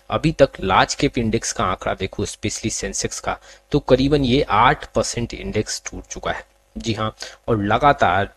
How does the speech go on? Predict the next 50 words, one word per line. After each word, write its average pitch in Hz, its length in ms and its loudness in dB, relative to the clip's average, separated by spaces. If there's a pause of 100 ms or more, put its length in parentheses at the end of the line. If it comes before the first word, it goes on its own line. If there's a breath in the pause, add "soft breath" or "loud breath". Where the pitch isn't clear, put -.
(100)
इस - 220 -8
इंडेक्स 110 440 -4
में 110 100 -4
गिरावट 98 520 -4
देखने 95 300 -8
को - 120 -10
मिल 90 160 -12
रहा - 160 -12
है। - 140 -14 (380 loud breath)
अभी 135 280 0
भी 127 200 -2
जो 123 140 2
संकेत 117 520 -2
हैं, 110 180 -4 (180)
वो 101 120 0
दबाव 101 380 4
में 113 120 -2
ही 123 120 -4
देखने 104 320 -4
को 113 120 -6
मिल 101 140 -6
रहे 104 120 -4
हैं, 110 80 -6 (360 loud breath)
क्योंकि 160 200 2
देखो, 156 220 8
यहाँ 127 180 6
पे 156 100 8
देखो, 143 240 4
मार्केट 110 440 -2
ओपन 131 280 0
हुआ, 120 220 0 (280)
जी 113 120 0
हाँ, 107 240 -2 (260)
ओपन - 400 -2 (140)
होते 127 200 0
होते 120 360 0 (480 loud breath)
धीरे 190 220 8
धीरे 135 240 4
ये 131 160 8
दबाव 107 360 2
में 117 120 2
बनता 104 300 -2
हुआ 113 160 2
देखने 101 340 -4
को - 140 -8
मिला 95 200 -6
और 113 420 0 (360 loud breath)
करीबन 139 640 4
अगर 110 240 2
आप 110 220 2